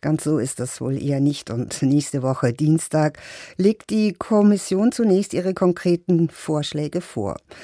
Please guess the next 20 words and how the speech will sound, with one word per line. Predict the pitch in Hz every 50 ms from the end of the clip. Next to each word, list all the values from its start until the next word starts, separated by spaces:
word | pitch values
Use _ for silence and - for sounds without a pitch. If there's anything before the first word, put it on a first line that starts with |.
| - - - -
Laut | - 185 180 180 185 - -
Weber | 175 185 190 196 214 254 269 269
sollen | - 214 202 190 185 185 185 -
Autohersteller | - 151 170 180 - 226 220 185 208 208 196 196 - - - 190 190 196 190
den | 170 175 175 175 175
C | - - - 190 185 170 -
O | 165 156
zwei | - - - 143 151 156 170 202 -
Ausstoß | - 175 170 170 165 - - - - - 165 165 156 165 -
ihrer | - 156 151 143 143 143
Fahrzeuge | - - 160 151 175 190 - - 175 156 156 156 - 156
dann | 147 151 139 139 151 190 220 - - - - - - - - - - - _ _
bis | - 196 190 175 - - -
zweitausendfünfunddreißig | - 196 190 190 - 202 196 196 190 196 - - 208 - - 202 190 175 160 160 170 180 175 - 208 196 - - -
nicht | 202 202 226 269 285 - - - - -
um | 139 131 127 127
hundert | 151 139 135 135 131 123
Prozent | - - - 135 - - - 143 143 139 -
senken | - 151 156 151 - 180 175
müssen, | 180 175 175 175 185 185 175